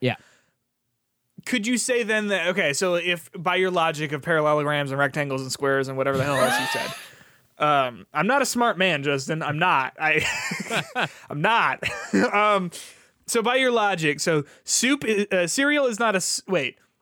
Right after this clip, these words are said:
Speaker 2: Soup is not a cereal, but is cereal a soup then?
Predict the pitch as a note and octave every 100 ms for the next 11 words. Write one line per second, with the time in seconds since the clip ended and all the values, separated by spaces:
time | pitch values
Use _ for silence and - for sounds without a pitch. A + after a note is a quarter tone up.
0 | _ _ _ _ _ _ _ _ _ -
1 | - B3+ C4 G3+ A3 F#3+ - G#3 D#3+ C3
2 | B2 - _ - G3 D#3+ - A3+ G#3 F#3+
3 | E3 C#3+ - A3 - - C3 -